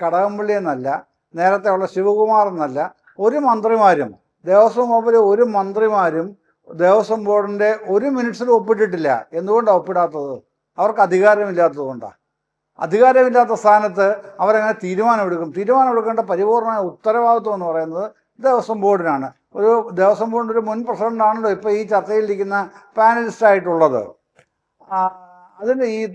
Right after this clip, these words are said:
ആ, അജിം ഷാദ്, ഈ ചോദ്യത്തിൻ്റെ ഒരു പ്രധാനപ്പെട്ട മറുവശമുണ്ട്. ആ മറുവശം ചൂണ്ടിക്കാണിക്കാനാണ് ഈ ചർച്ച ഞാൻ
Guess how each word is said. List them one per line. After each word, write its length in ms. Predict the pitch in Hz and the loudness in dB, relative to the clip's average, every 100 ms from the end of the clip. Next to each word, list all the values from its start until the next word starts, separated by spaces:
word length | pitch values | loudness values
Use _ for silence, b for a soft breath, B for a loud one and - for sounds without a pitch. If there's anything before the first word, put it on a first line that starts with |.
| 190 | -8
ആ, 200 | 170 170 | -8 -6
അജിം 260 | 175 214 | -6 -2
ഷാദ്, 200 | 202 233 | 0 2
ഈ 60 | 240 | 0
ചോദ്യത്തിൻ്റെ 760 | 240 190 202 202 247 269 254 | 0 0 0 0 -2 0 4
ഒരു 460 | 247 220 233 - - | 6 6 4 -2 -12
പ്രധാനപ്പെട്ട 540 | 165 180 220 226 226 233 226 - - 170 | -4 0 0 -2 0 4 4 2 -12 -4
മറുവശമുണ്ട്. 800 | 170 180 220 254 247 185 123 123 | 2 4 6 6 4 -2 -4 -8
ആ 200 | 131 185 | -4 -2
മറുവശം 580 | 190 185 220 190 226 208 | 0 0 -2 -4 -6 -6
ചൂണ്ടിക്കാണിക്കാനാണ് 720 | 208 202 202 202 196 185 185 | -4 -2 -2 -2 -4 -4 -6
ഈ 40 | |
ചർച്ച 340 | 175 180 - 190 175 - _ _ 175 | -4 -4 -2 0 0 -2 _ _ -4
ഞാൻ 280 | 180 208 | 2 4